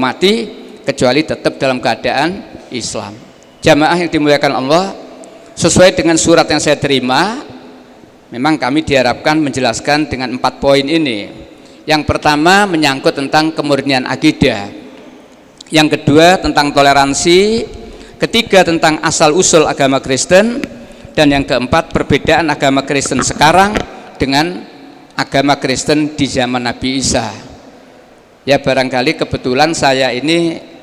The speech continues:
ya Allah sudah, ya bukan kebetulan, saya memang lebih banyak untuk mengkaji tentang kristologi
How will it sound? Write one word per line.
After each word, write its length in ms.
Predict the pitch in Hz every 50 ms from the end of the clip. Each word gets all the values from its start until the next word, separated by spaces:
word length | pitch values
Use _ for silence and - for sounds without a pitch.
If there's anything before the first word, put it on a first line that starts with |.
| - - - -
ya 320 | 120 113 110 110 110 104 - - - 131
Allah 220 | 135 139 147 156
sudah, 640 | - - - - 139 135 131 127 - - - - -
ya 80 | 117 127
bukan 320 | - - 127 - 135 135
kebetulan, 720 | - 135 - 127 - - 175 180 156 139 143 165 214 262 - - - - - - - - -
saya 320 | - 135 120 123 143 160
memang 480 | 165 156 143 131 127 147 165 165 175 160 -
lebih 320 | 151 151 - - 143 135 -
banyak 480 | 135 127 120 127 147 160 160 - -
untuk 640 | - 147 139 127 143 - 135 - - - - - - - 135
mengkaji 480 | 143 139 131 139 131 123 - - 156
tentang 320 | 151 147 139 139 143 139 -
kristologi 800 | 147 151 - - 170 160 165 170 160 - - 147 131 113 104